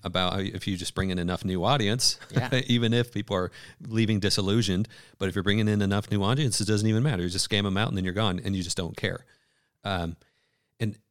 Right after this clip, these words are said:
Speaker 1: but sustainable long-term, uh, i-, if there was something that I would say, uh, I guess underneath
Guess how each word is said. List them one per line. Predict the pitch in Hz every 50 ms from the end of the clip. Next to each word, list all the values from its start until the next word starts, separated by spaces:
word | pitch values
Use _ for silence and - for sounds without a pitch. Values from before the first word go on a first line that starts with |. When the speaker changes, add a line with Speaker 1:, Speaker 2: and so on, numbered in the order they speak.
| _ _
Speaker 1:
but | - 117 104 113 110 107 - _ _ _ -
sustainable | - - - 113 - - - 127 139 143 143 107 107 98 90 90 - -
long-term, | 104 101 117 123 123 123 - - 123 110 101 90 90 92 90 _ _ _ _ _ _ _ _ _ _ -
uh, | 101 95 92 -
i-, | - 92 - _ -
if | 120 127 -
there | - 156 160
was | 151 139 120
something | - - - 104 98 95 - - 101 95 92 92 87
that | 82 90 90 -
I | 98 101 101
would | 101 98 92 -
say, | - - - 90 82 82 85 85 82 - _ _ _ _ _ _ - -
uh, | - - _ - - _ _
I | - 107
guess | 98 117 113 -
underneath | - 104 98 92 90 87 85 85 85 82 80 - -